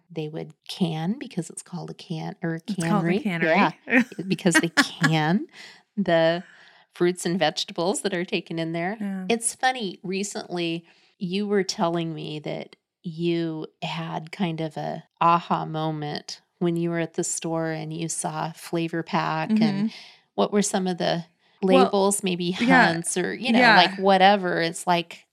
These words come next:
Speaker 1: "Oh, those came from a cannery." That's what Heidi was talking about.
Speaker 2: Totally,
Speaker 1: <laughs>
Speaker 2: 'cause Heidi's mom had got, I'd gotten a chance to visit with her, and, uh, she had said, was telling me about growing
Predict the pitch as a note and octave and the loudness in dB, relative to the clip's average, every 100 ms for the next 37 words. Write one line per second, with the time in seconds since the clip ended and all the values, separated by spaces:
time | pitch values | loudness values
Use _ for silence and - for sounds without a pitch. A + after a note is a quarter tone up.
0 | - C#4+ D#4+ E3 C#3 - _ _ _ C4+ | -8 0 2 2 -2 -12 _ _ _ -10
1 | - - G3 G3+ A#3 A#3+ - B3+ D#4+ C#4 | -8 0 0 0 -4 -8 -10 -6 -4 -4
2 | - G3+ - _ _ - A#3 - D4 C#4+ | -4 -8 -12 _ _ -4 -2 -2 -4 -4
3 | - _ _ - G3+ A3+ C#4 C#4 - D#4+ | -6 _ _ -2 0 2 -2 -12 -8 -6
4 | D4+ - A3+ F#3 B3+ B3 A3+ F#3 F3+ - | -6 -4 -2 4 4 6 6 6 2 -2
5 | - A#3+ A3+ - A3+ A#3 A#3 G#3+ A3 A#3 | 0 0 0 0 4 6 4 4 4 6
6 | B3 A#3+ G#3 G3+ G3 F#3+ - G3 G3 F#3 | 6 4 2 4 6 4 2 2 2 0
7 | G3+ G3 F#3+ G3 G3 F#3+ F#3+ G#3 G3+ F#3+ | -2 -4 -4 -2 -2 0 0 2 4 4
8 | F#3 F3+ E3+ E3+ - D#3+ D#3+ - A3+ G3+ | 2 0 -2 -2 -2 -2 -2 -2 0 0
9 | F#3 - F#3 F3 F3 E3+ - _ _ G#3+ | -2 -2 0 2 0 -4 -10 _ _ -2
10 | G#3+ C4+ F4+ D4 G#3 F3+ F3 E3 F3+ F#3+ | 2 2 4 4 4 2 2 2 0 -4
11 | F3+ E3+ E3 | -2 -2 -4